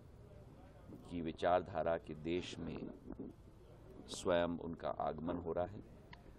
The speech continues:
और भारत की जनता इसे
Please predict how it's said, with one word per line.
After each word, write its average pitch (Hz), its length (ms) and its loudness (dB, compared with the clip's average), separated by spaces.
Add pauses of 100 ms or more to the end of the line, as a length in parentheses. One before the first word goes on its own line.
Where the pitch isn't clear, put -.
(680)
और 85 180 6
भारत 90 540 4
की 90 80 -4
जनता 85 440 0 (1500)
इसे 98 280 4